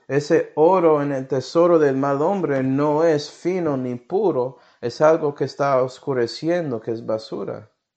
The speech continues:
que es inútil, que no es puro. ¿Sí ve? Entonces Jesús se quiere ayudarnos, se quiere mostrar a nosotros el camino correcto.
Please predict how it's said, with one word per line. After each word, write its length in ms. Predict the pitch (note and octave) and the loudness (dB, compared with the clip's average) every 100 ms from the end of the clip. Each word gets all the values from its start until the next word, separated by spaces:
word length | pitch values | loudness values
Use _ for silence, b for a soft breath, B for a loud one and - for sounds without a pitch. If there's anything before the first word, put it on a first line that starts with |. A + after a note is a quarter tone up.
| _ _ _ _ | _ _ _ _
que 80 | - | -12
es 160 | A2+ C3 | -10 -8
inútil, 560 | A#2 D3 G3 B2 A2 | -8 -10 -10 -12 -12
que 140 | A2+ A#2 | -10 -6
no 240 | A#2+ B2+ | -4 -4
es 120 | A#2 | -6
puro. 460 | - - G3+ A#2+ _ _ _ _ _ _ _ _ _ _ _ _ _ _ _ _ _ _ - | -12 -14 -14 -16 _ _ _ _ _ _ _ _ _ _ _ _ _ _ _ _ _ _ -20
¿Sí 60 | |
ve? 300 | F#2+ G2+ C3+ - _ _ _ _ _ _ _ _ _ _ _ _ _ _ _ _ _ _ _ _ | -20 -18 -20 -20 _ _ _ _ _ _ _ _ _ _ _ _ _ _ _ _ _ _ _ _
Entonces 460 | - D#3 E3 D#3 | -6 -4 0 0
Jesús 460 | C#3 C#3 - G3 G3+ | 0 -4 -2 -2 -2
se 160 | F3+ D#3+ | -2 -2
quiere 240 | F3 F3 | 2 4
ayudarnos, 680 | D#3+ D3 C3+ B2+ C#3 B2+ G#2+ | 4 2 0 2 2 2 -2
se 120 | C3+ | -6
quiere 240 | B2+ E3 E3 | -2 2 2
mostrar 480 | D3+ C3+ - D#3 | 0 -6 0 2
a 120 | D#3 D3 | 4 2
nosotros 760 | C3 - - D3+ D#3 D3 C#3+ | 0 -4 -2 -4 -2 -4 -4
el 140 | B2+ | -6
camino 440 | A#2+ A#2+ B2+ C3+ C3 | -6 -6 -4 -4 -4
correcto. 640 | A#2+ A#2 B2 A#2+ - A2 | -4 -4 -2 -4 -6 -20